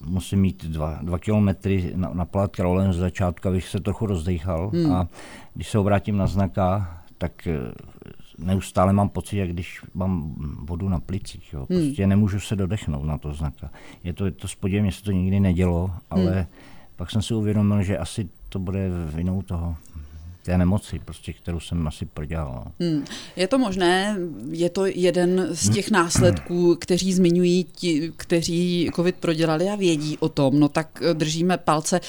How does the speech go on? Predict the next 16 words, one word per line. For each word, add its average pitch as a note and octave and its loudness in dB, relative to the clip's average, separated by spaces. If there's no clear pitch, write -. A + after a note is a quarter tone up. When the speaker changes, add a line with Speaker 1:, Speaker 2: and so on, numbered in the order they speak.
Speaker 2:
aby E3+ 4
ty F3 4
problémy E3+ 4
ustoupily F#3 4
co A3 2
nejrychleji. E3+ 4
Když F3+ 0
tedy A#3 4
pravděpodobně, D#3 2
i D#3 0
když, C#3+ -2
ehm, B2+ 0
se - -2
nebudeme D3 2
vzdávat C3+ -2
té D3 4